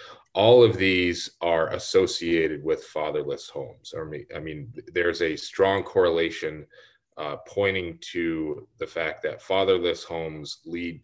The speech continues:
to, uh, lead to these sort of outcomes, higher crime, higher, uh, sexual abuse, higher everything. And,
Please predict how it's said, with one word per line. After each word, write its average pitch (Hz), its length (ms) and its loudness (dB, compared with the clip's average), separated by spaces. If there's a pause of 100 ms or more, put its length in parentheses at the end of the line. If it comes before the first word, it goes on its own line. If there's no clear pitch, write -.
(100)
to, 76 420 -6 (480)
uh, 71 360 -8 (180)
lead 87 260 -6
to 90 140 -8
these 78 540 -8 (100)
sort 80 240 -6
of - 100 -12
outcomes, - 560 -12
higher 85 300 -2
crime, 80 440 -6
higher, 76 680 -4 (180)
uh, 71 220 -10 (320)
sexual - 460 -2
abuse, 76 360 -8
higher 76 520 -4 (500)
everything. - 440 -14 (480)
And, 87 540 0